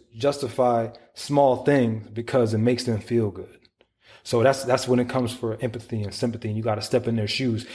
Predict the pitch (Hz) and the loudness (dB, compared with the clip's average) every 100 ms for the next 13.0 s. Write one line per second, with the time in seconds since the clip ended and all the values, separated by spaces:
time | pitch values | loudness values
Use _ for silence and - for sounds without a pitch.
0 | - 117 113 156 147 139 131 127 160 131 | -10 -6 0 2 2 2 2 2 2 4
1 | 127 123 - 131 123 127 - 151 131 127 | 4 2 2 0 0 -4 2 4 4 2
2 | 120 147 113 143 151 139 165 147 139 - | -2 0 0 0 0 0 0 -4 -8 -4
3 | 143 131 117 127 110 147 143 147 - 131 | -4 -4 -8 -6 -2 -2 -2 -8 -6 -6
4 | 110 113 104 127 135 113 135 117 123 110 | -6 -10 -8 -8 -8 -10 -12 -8 -6 -6
5 | 101 107 95 - - 170 190 180 135 104 | -8 -12 -16 -14 0 4 6 4 2 -2
6 | - 143 - 147 143 135 165 143 123 131 | -10 -12 -6 -4 -4 0 0 0 -6 -8
7 | 113 104 92 147 151 120 123 147 185 190 | -8 -10 -12 -6 -4 -4 -4 4 4 4
8 | 165 190 185 185 185 - 185 175 156 - | 2 2 2 -2 -2 0 2 2 -2 -8
9 | - 131 - 170 156 147 139 139 156 160 | -14 -12 0 0 0 -2 -4 -4 -6 -6
10 | 156 160 147 139 123 123 131 120 113 - | -6 -8 -8 -10 -8 -8 -8 -10 -12 -6
11 | 139 107 170 254 214 226 220 180 156 147 | -6 0 2 2 4 4 4 2 2 -2
12 | 139 143 127 117 107 117 110 - 92 - | -2 -2 -2 -4 -8 -10 -14 -10 -10 -12